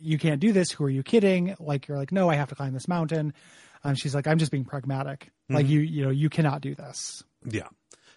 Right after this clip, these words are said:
Speaker 2: The, like, the discussion between Madeline and Badeline about what Badeline actually is, is kinda
Speaker 1: Mm-hmm.
Speaker 2: like, one of the main things that happens through this,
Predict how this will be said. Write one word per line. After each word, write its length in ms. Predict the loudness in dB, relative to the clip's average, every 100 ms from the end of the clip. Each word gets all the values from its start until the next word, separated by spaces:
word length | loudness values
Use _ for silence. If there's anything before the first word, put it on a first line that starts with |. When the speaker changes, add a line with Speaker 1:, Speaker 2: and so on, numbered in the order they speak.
| _
Speaker 2:
The, 120 | -4 0
like, 220 | 0 0
the 80 | -2
discussion 680 | 0 0 0 0 -2 -2 -2
between 380 | -2 0 0 0
Madeline 540 | 0 0 -2 -2 -4 -4
and 240 | -4 0
Badeline 460 | 0 0 -2 -2 0
about 320 | -2 -2 -2
what 180 | -4 0
Badeline 480 | 0 0 -2 -4 -6
actually 500 | -10 -8 -6 -6 -8
is, 580 | -10 -8 -8 -8 -10 -12 _ _ _
is 260 | -2 -2 0
kinda 180 | 4
Speaker 1:
Mm-hmm. 100 | 6
Speaker 2:
like, 120 | 4 0
one 180 | -4 -4
of 60 |
the 80 | -6
main 520 | -6 -4 -2 -2 -6
things 420 | -4 -6 -4 -6 -6
that 140 | -6
happens 500 | -6 -6 -4 -4 -6
through 180 | -8 -6
this, 360 | -6 -6 -10